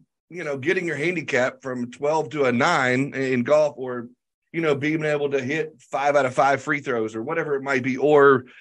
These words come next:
being this or that in your agency or in your business, I think there's some seasonality to that. Some of those things may have to wait for another time, or some of those things may have to be now, and some of those things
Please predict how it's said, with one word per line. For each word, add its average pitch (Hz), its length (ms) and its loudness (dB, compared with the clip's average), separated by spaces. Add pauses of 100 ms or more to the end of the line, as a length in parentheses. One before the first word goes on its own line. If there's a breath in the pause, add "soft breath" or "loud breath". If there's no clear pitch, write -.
(160 loud breath)
being 170 360 4
this 165 220 -2
or 160 120 -2
that 143 260 4
in 143 80 0
your 127 140 -6
agency 127 680 -6 (400)
or 147 560 2 (340)
in 139 140 -12
your 139 140 -4
business, 143 500 -4
I 139 120 2
think 214 240 0
there's 226 160 -2
some 160 100 -4
seasonality 156 460 0
to 135 60 -2
that. 113 160 -6
Some 165 140 -4
of 208 60 -2
those 180 160 -2
things 160 240 -2
may 151 80 0
have 156 120 0
to 147 100 0
wait 147 260 0
for 147 80 -6
another 139 180 -2
time, 131 400 -2
or - 100 -6
some 165 180 -4
of 160 60 2
those 139 120 -2
things 143 320 -2
may 135 160 2
have 131 220 2
to 127 100 -6
be 123 160 -2
now, 123 340 -2
and 131 100 -6
some 185 100 -10
of 175 80 -10
those 151 160 -8
things 156 340 -8